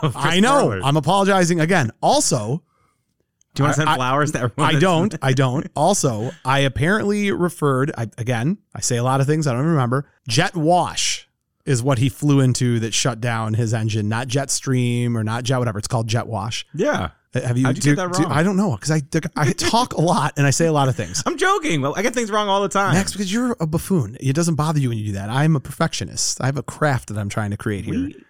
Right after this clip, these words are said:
Speaker 2: You're
Speaker 1: make a
Speaker 2: just,
Speaker 1: lot of
Speaker 2: you've got
Speaker 1: mistakes.
Speaker 2: a pinwheel that you're blowing <laughs> into. You're just
Speaker 1: I like
Speaker 2: happy to be
Speaker 1: pinwheels.
Speaker 2: here. So I had to get those apologies out of the way.
Speaker 1: You didn't, but all right.
Speaker 2: I did.
Speaker 1: <laughs>
Speaker 2: Additionally,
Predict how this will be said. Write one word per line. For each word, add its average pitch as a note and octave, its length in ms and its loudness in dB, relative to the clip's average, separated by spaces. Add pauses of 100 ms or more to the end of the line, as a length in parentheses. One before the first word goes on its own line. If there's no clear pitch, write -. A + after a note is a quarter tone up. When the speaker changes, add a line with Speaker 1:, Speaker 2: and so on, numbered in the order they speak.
(160)
Speaker 2:
You're C#3 220 2
Speaker 1:
make D#3+ 60 0
a F#3 40 4
Speaker 2:
just, C#3+ 160 2
Speaker 1:
lot C#3+ 60 0
of D3 40 2
Speaker 2:
you've E3+ 140 2
got F3 140 4
Speaker 1:
mistakes. C3 220 0
Speaker 2:
a - 40 -16
pinwheel B2+ 440 0
that G#2+ 120 -8
you're B2 80 -2
blowing A2+ 320 0
<laughs> - 40 -2
into. E3 400 2
You're C#3+ 140 2
just C#3+ 140 -2
Speaker 1:
I C#3+ 40 -2
like E3+ 80 2
Speaker 2:
happy F3+ 200 2
to E3+ 80 0
be - 60 0
Speaker 1:
pinwheels. D3 220 2
Speaker 2:
here. A2+ 200 -10
So D#3 100 2
I D#3 40 4
had E3 60 4
to G#3+ 40 2
get A3 100 2
those F#3 160 4
apologies C3 460 2
out A2 100 0
of G#2 60 -4
the G2+ 60 -4
way. F2+ 220 -10 (180)
Speaker 1:
You A#2+ 100 -2
didn't, G#2+ 360 -2
but F#2+ 140 -6
all F#2+ 80 0
right. E2+ 180 0
Speaker 2:
I - 60 4
did. C3+ 320 2
Speaker 1:
<laughs> - 60 -6
Speaker 2:
Additionally, C#3 720 2